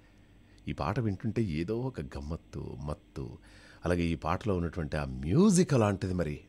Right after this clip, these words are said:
మరి అట్లాంటి మ్యూజిక్ వినాల్సింది కదా. చలో, వినేద్దాం రండి. ఎస్, ప్రవాసాంధ్రుల గుండె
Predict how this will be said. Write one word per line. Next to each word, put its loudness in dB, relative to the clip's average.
మరి -4
అట్లాంటి -2
మ్యూజిక్ -4
వినాల్సింది -4
కదా. -6
చలో, -8
వినేద్దాం -8
రండి. -18
ఎస్, 6
ప్రవాసాంధ్రుల 6
గుండె 2